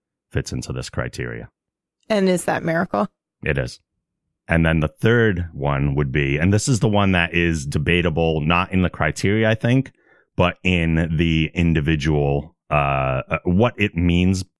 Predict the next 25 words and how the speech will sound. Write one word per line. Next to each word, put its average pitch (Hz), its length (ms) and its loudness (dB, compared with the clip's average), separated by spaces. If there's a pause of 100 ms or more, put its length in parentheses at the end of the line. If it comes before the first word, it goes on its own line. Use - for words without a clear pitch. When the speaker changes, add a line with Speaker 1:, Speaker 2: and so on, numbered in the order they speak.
Speaker 1:
for 90 140 2
each 90 220 -2
movie. 95 400 0 (420)
If 135 180 0
you 143 160 4
remove 117 460 4
the 113 180 0
integration 85 760 0
of 71 160 -8
Christmas 76 400 -2
from 78 200 0
the 80 60 2
movie, 65 480 -2 (480)
the 80 80 -4
movie 73 380 2
no 71 200 0
longer 67 380 -2
works. 62 500 -8 (1080)
So 76 540 0 (760)
if 107 180 0
you 110 140 4
were 110 100 4
to 107 80 -2
take - 440 -2
out 76 340 0